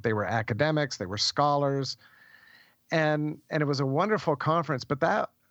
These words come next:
I remember clearly one of the Buddhists there saying, it could almost be word for word what you're saying now. And this, this sense of respect for what the mindfulness movement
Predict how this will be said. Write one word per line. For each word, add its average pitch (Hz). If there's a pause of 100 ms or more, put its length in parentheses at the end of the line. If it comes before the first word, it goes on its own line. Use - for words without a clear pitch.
(100)
I 156
remember 170
clearly 208
one 147
of 151
the 147
Buddhists 156
there 127 (600)
saying, 151 (420)
it 139
could 175
almost 208
be 156
word 147
for 143
word 117 (460)
what 139
you're 139
saying 120
now. 92 (960)
And 143
this, 139
this 143
sense 180
of 135
respect 190
for 165
what 147 (240)
the 151
mindfulness 139
movement 127